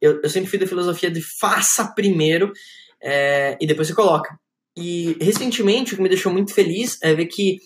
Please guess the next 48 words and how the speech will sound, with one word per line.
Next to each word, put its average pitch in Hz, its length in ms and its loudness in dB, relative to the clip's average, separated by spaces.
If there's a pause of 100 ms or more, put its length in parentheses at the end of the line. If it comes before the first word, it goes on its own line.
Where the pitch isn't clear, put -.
(160)
as 156 160 0
duas 233 260 -2
empresas 190 460 4
que - 120 -2
eu 156 120 2
tenho 190 300 2
saíram... 180 600 2 (260)
é, 143 600 4
na 170 140 2
Exame, 202 440 2
que - 100 -8
pra 160 120 0
mim 170 160 0
era 190 140 4
um 208 140 -4
sonho 214 640 0
quando 170 160 -4
eu 160 40 -2
era 160 120 0
mais 156 200 -2
jovem, 156 360 -2 (340)
de 156 80 -8
sair 160 280 0
lá 151 120 2
em 160 40 0
relação 156 320 -2
ao 202 40 0
negócio. 147 420 0
Então, 180 340 0 (440)
é, 165 300 -2
eu 190 40 -2
tô 247 80 -4
falando 269 240 2
isso, 226 220 0
não 214 100 2
é 233 40 0
pra, 214 380 4
"Ah, 185 60 2
meu 185 160 -2
Deus, 170 260 0
faça 165 340 -2
isso 185 340 -4
ou 165 60 -2
aquilo." 156 420 -2 (460)
Mas 143 880 -2
é 139 300 -6
do 151 100 -10
tipo, 151 480 -8